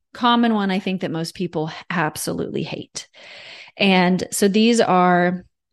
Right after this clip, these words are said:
um, these are ants. And so they have a caste system. They have queens, they have alates, which will either become a new queen or it's a male that's gonna mate with that queen.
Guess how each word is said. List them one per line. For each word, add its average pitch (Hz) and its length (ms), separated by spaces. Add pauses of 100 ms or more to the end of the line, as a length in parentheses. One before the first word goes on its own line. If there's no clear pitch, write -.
(180)
um, 160 420
these 180 160
are 226 220
ants. 208 340
And 196 160
so 180 140
they 165 120
have 165 380
a - 80
caste - 360
system. 180 420
They 175 80
have 170 300 (640)
queens, 285 680 (100)
they 180 160
have 180 480 (140)
alates, 226 560
which 180 240
will 170 160
either 170 240
become 240 320
a 240 40
new 226 160
queen 214 540
or 165 160
it's 165 220
a 170 80
male 185 400
that's - 180
gonna 170 160
mate 196 220
with 202 140
that 196 200
queen. 185 480